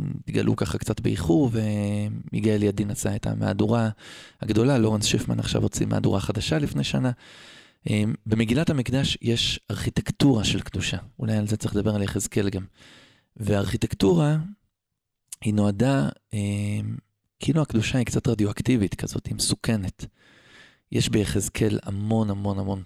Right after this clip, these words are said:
פחד, מפני המגע בקדושה, המון אזהרה. מגילת המקדש היא על סטרואידים, כאילו לוקחת את זה למקומות, אה,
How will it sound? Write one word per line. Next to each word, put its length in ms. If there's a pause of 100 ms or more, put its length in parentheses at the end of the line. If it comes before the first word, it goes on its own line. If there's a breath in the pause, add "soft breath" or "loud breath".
(120)
פחד, 320 (640)
מפני 360
המגע 340
בקדושה, 480 (200)
המון 260
אזהרה. 520 (840 soft breath)
מגילת 300
המקדש 640 (180)
היא 760
על 60
סטרואידים, 600
כאילו 260
לוקחת 360
את 60
זה 100
למקומות, 560
אה, 60